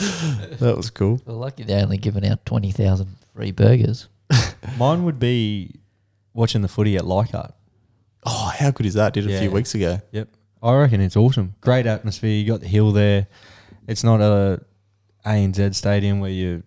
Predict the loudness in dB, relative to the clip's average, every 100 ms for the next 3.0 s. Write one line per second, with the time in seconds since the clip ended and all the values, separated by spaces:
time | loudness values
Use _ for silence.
0 | _ -12 -10 -8 -10 -12 -14 _ -20 -20
1 | -12 -8 -4 -2 -2 -4 -2 0 0 -2
2 | -2 -2 0 -2 -6 -12 _ -4 -4